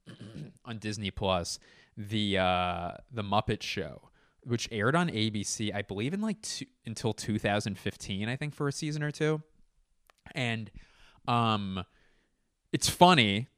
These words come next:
It is very funny. It is geared to adults, which I actually think takes a little bit, I, I don't know, I don't know why I'm turning into T V critic all of a sudden, but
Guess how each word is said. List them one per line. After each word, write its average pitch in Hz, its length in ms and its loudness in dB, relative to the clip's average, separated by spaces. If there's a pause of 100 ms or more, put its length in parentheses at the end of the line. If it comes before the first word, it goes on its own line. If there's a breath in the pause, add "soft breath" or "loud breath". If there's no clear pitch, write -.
(140)
It 113 140 -2
is 123 100 -4
very 147 180 4
funny. 120 260 0
It 131 80 4
is 156 160 4
geared 208 300 0
to 214 180 2
adults, 110 600 0
which 147 300 0
I 123 160 2
actually 127 580 2
think 123 340 -6
takes - 580 -4
a 104 160 -4 (100)
little 107 260 2
bit, 98 380 0 (340)
I, 117 200 0
I - 20 0
don't 139 120 -2
know, 104 120 -4
I 104 80 0
don't 104 220 0
know 95 100 -2
why 92 160 2
I'm 90 100 -4
turning 92 220 -6
into 87 200 -10
T 90 200 -8
V 90 160 -4
critic 107 320 -2
all 110 100 0
of - 80 -6
a 117 40 -4
sudden, 123 280 -2
but 98 220 0